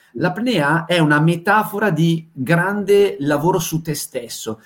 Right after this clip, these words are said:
perché sa-, conosci il tuo limite, riesci a spostarlo, riesci a capire se quel giorno ci, ci sono, ci sono stati momenti della mia vita in cui io per, trattenevo il fiato al primo colpo per cinque minuti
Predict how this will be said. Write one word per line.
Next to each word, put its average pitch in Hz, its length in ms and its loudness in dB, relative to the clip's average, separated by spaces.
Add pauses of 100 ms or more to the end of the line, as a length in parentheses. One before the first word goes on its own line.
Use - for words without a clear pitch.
(220)
perché 185 760 0
sa-, - 460 -4
conosci 214 380 -2
il 208 60 -8
tuo 185 120 0
limite, 170 460 -2
riesci 185 280 0
a 185 40 0
spostarlo, 165 880 -2 (160)
riesci 170 280 0
a 202 40 0
capire 202 400 -2
se 165 180 -4
quel 165 260 -2
giorno 165 460 2
ci, - 240 -10
ci 160 120 -12
sono, 226 320 -4 (140)
ci - 120 -14
sono - 60 -12
stati 254 180 0
momenti 190 440 0
della 143 140 -4
mia 151 100 -4
vita 202 260 -6
in 196 140 -2
cui 160 400 -2 (500)
io 175 300 2
per, 160 420 -6 (100)
trattenevo 202 420 0
il 220 80 2
fiato 180 300 0
al 160 100 0
primo 196 300 -2
colpo 180 400 -2
per 156 140 -8
cinque 196 360 -4
minuti 165 580 -2